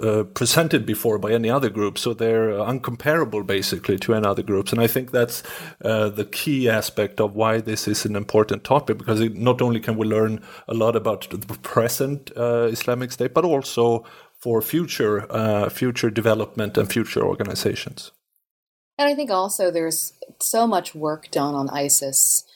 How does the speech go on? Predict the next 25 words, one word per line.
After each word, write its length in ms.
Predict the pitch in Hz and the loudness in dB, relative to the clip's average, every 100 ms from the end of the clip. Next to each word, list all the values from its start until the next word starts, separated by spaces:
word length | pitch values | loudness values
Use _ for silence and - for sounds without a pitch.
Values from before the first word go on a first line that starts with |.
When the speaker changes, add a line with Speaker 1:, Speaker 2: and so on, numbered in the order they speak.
| _ _ - | _ _ -2
Speaker 2:
um, 400 | 160 151 147 147 | 2 2 0 -2
that 200 | 160 160 | -2 2
looks 340 | 175 175 - | 0 2 2
at 300 | 156 147 139 | 2 0 -2
them 320 | 160 147 147 - | 0 0 -2 -4
as 360 | 151 143 - | -2 -2 -4
the, 240 | - 143 139 _ - | -4 -8 -8 _ -4
as 140 | 180 160 | -2 0
a 80 | |
geopolitical 840 | 156 175 165 160 220 226 233 220 208 - | 0 2 2 0 -2 -2 0 -2 -4 -6
threat 480 | 196 190 180 175 - | -2 0 0 -2 -6
or 400 | - 160 156 151 | -2 0 2 0
as 280 | 151 143 - | -2 -2 0
this 200 | 151 143 | 2 4
sort 200 | - 147 | 4 0
of 100 | 139 | -8
possible 580 | - 160 156 156 151 147 | -2 2 4 2 -2 -2
international 600 | 160 147 143 143 - 147 | -2 0 0 -2 -4 -6
terrorist 580 | - 220 190 165 - - - | -4 0 2 2 -2 -6 -2
threat, 360 | 151 147 - _ _ _ - | 0 0 -4 _ _ _ -8
and 80 | 196 | -2
a 40 | 185 | 2
lot 180 | 185 | 2
of 100 | 175 | 2
conversation 920 | - 175 170 - 175 165 170 160 151 | -4 -2 0 2 0 0 0 -2 -4